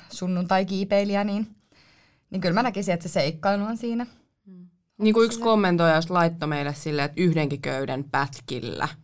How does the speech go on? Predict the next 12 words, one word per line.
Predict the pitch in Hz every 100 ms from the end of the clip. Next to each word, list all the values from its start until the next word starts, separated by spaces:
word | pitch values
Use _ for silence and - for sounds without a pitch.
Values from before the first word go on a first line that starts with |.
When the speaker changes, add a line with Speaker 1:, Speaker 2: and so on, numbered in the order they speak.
| _
Speaker 2:
niin | - 135
kuin | 139 139 -
painottuu | 135 113 117 - 139
se | 151
fysiikkapuoli | - 233 220 208 180 170 165 160 147 143
kuitenkin | 143 139 139 135
ja | 123
sit | 131 -
se | 143
henkinen | 135 - - 202 220
puoli | 220 214 208
tradissa. | 208 214 214 214 -